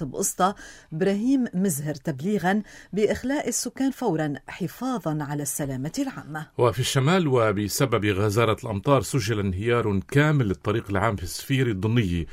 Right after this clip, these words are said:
Speaker 2: ما أدى إلى عزل خمس قرى.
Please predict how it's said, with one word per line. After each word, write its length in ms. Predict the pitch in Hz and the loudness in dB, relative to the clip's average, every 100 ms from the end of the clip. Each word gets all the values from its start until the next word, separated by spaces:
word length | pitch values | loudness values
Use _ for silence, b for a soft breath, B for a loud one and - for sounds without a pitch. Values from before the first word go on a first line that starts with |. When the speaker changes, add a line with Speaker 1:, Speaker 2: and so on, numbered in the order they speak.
| B B | B B
Speaker 2:
ما 260 | 113 104 120 | -2 -2 0
أدى 320 | 117 110 113 | -2 2 2
إلى 360 | 117 - 117 107 | 2 -2 -2 0
عزل 600 | 95 107 95 98 98 95 | -2 -4 -4 0 2 0
خمس 440 | - 147 156 - 156 | -2 -2 -2 -2 -2
قرى. 340 | 143 110 135 | -2 -2 -2